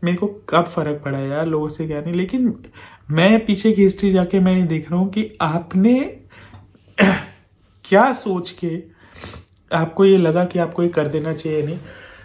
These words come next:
अब मैं खैर <clears throat> emotional नहीं हो रहा हूँ क्योंकि आपने सारे emotions मेरे ख़त्म कर दिए। <clears throat>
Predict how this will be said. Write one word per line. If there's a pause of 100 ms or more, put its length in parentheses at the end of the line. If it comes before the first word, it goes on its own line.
(100)
अब
मैं
खैर (300)
<clears throat>
emotional
नहीं
हो
रहा
हूँ
क्योंकि
आपने
सारे
emotions
मेरे
ख़त्म
कर
दिए।
<clears throat>